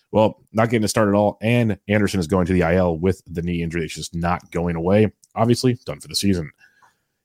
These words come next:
The Angels also reinstated Jaime Barria from the injured list and sent Jonathan Diaz back to triple A.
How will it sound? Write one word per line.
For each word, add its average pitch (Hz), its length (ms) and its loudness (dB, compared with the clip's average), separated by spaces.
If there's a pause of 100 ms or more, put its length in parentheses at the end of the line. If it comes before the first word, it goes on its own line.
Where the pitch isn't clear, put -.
The 95 100 4
Angels 123 280 4
also 120 260 4
reinstated 98 500 2
Jaime 104 260 2
Barria 92 540 2
from 82 320 -4
the 87 260 -8
injured 92 360 -6
list 82 360 -8 (400)
and 87 80 -6
sent 87 200 -2
Jonathan 85 280 0
Diaz 90 240 4
back 87 140 -2
to - 80 -20
triple - 340 -2
A. 110 160 4